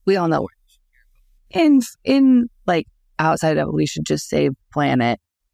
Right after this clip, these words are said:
um, why should I as a fleet manager or, you know, owner of a car-, of a carrier, why should I kind of care about these sustainability initiatives?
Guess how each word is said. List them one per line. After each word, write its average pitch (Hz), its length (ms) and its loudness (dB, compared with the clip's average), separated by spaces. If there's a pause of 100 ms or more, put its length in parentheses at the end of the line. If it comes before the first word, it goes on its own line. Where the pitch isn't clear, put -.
um, 147 560 0
why 175 380 -2
should 180 200 -2
I 151 280 0
as 151 160 -2
a 143 300 0
fleet 160 320 -4
manager 143 520 0
or, 131 340 -2 (240)
you 175 120 0
know, 143 400 -2 (180)
owner 143 400 0
of 135 80 -2
a 139 100 -2
car-, 123 320 -4
of 139 160 -2
a 139 80 -2
carrier, 131 640 -2
why 147 240 0
should 156 220 -2
I 147 100 0
kind 139 240 -2
of 135 100 -4 (220)
care 143 380 0
about 131 300 -2
these 120 200 -2
sustainability 113 720 -2
initiatives? - 760 -14